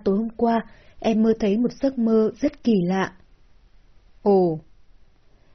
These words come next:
"Em mơ thấy chúng ta lại đi đến Ủy ban Nhân dân giống như hai năm trước. Anh nói anh muốn dẫn em đi đăng ký kết hôn,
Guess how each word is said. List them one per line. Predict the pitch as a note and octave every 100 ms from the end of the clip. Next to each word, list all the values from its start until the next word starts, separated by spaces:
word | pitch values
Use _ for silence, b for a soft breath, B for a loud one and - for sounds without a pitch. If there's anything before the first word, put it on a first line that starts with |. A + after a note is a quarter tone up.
| -
"Em | B3 A3+
mơ | A3
thấy | A3+ G3+
chúng | G3 G#3
ta | G3+ B3
lại | A3+ G3+
đi | B3
đến | A3 G3+ D4
Ủy | A3+
ban | F3 A#3
Nhân | A#3+ A#3
dân | B3+ A#3
giống | A3 G#3+
như | B3+
hai | B3+ A#3+
năm | A#3+ G#3+
trước. | C#4+ E4+ - b b b -
Anh | B3 A3+
nói | G3+ G3
anh | B3 A3
muốn | G3+ F3+
dẫn | G#3 B3+
em | B3+
đi | A3+ A#3+
đăng | A3+
ký | - G#3
kết | C#4+ C4
hôn, | A3+ B3